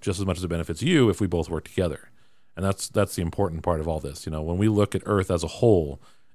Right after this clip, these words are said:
if we all work together on this, it does benefit the Earth as a whole.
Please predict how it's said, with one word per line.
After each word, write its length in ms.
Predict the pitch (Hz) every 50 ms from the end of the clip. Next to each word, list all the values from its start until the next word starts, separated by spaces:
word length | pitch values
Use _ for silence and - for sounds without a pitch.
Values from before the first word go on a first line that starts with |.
| - - -
if 180 | 98 - -
we 140 | 110 113 110 - -
all 320 | 107 110 110 110 107 101
work 200 | 95 95 85 -
together 380 | - - 98 139 151 131 104 92
on 140 | 90 87
this, 240 | 85 82 82 80 -
it 180 | - 101 98 87
does 220 | 104 104 98 85
benefit 560 | 82 95 92 92 85 - - 82 76 - - - - - -
the 260 | 104 92 85 95 95 92
Earth 260 | 101 95 87 80 -
as 140 | 92 82 78
a 80 | 80 -
whole. 320 | - 78 71 - - -